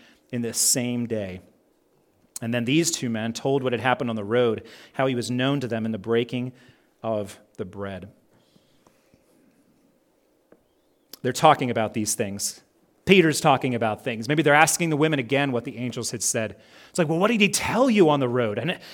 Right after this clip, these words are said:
and how did you not recognize him? We know who Jesus is." "I don't know how we didn't recognize him, but we walked forever and he was talking and we didn't get it." It's like, "Well, what did he say?" He said this, and somebody else interrupts. They have questions. There's all this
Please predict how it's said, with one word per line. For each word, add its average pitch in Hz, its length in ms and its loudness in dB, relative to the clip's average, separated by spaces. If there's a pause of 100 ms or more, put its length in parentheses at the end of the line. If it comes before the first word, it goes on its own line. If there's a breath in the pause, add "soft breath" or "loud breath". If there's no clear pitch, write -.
(140 loud breath)
and 147 80 -2
how 214 120 2
did 277 140 4
you 254 60 8
not 294 200 8
recognize 254 560 8
him? 185 80 8
We 208 100 6
know 269 140 10
who 269 80 8
Jesus 190 460 0
is." 214 100 0
"I - 120 0
don't 240 120 0
know 269 160 8
how 233 100 8
we 233 100 4
didn't 220 180 6
recognize 202 480 2
him, 180 80 2
but 180 80 -4
we 196 120 -2
walked 190 420 -2
forever 226 420 6
and 185 80 6
he 175 60 2
was 170 100 2
talking 240 520 2
and 135 120 0 (520 loud breath)
we 180 120 0
didn't 240 220 4
get 254 180 2
it." 226 80 6
It's - 180 -4
like, - 80 -16
"Well, 196 140 2
what 226 160 10
did 269 80 4
he 262 100 6
say?" 233 460 4
He 113 60 -6
said 170 280 2
this, 202 300 4
and 143 100 -2
somebody 185 300 2
else 190 200 4
interrupts. 180 440 4
They 139 100 -4
have 151 140 0
questions. 165 540 -4
There's 123 160 -4
all 165 340 6
this 165 320 6